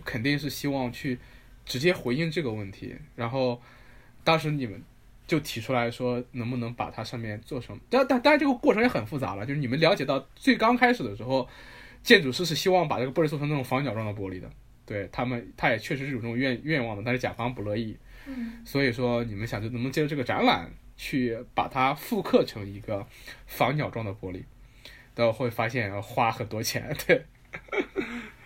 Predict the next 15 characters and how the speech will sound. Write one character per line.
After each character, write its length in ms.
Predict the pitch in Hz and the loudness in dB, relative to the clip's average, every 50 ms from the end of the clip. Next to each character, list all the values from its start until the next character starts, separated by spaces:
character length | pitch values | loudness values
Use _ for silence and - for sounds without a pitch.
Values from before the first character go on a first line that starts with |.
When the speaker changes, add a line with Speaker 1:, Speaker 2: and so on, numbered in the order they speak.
| - - - - | -20 -20 -20 -18
Speaker 1:
花 260 | - - - 262 302 294 | -10 0 6 8 8 8
十 300 | - - - - 170 180 | 8 6 4 6 6 10
万 240 | 254 285 269 208 | 10 10 10 10
块， 240 | 175 - 208 170 139 | 6 4 6 6 6
我 140 | 135 131 143 | 6 4 4
都 80 | 175 185 | 2 2
惊 240 | - - 294 294 | 4 4 6 6
了， 100 | 269 202 | 6 6
怎 100 | - - | 4 2
么 60 | 170 185 | 0 4
会 120 | - 226 | 4 4
花 200 | 190 233 233 240 | 6 8 8 8
这 80 | 233 214 | 8 6
么 100 | 185 151 | -2 0
多？ 300 | 135 127 113 113 113 | 0 2 2 2 0